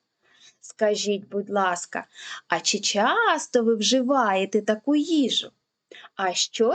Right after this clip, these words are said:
ще ви любите їсти? А якщо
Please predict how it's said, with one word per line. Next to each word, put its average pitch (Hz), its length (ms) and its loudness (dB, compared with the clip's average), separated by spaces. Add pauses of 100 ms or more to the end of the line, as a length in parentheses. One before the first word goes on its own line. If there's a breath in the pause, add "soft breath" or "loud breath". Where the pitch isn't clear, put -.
ще 311 720 2
ви 302 260 2
любите 285 520 2
їсти? 262 840 0 (640 loud breath)
А 214 100 2
якщо 240 360 2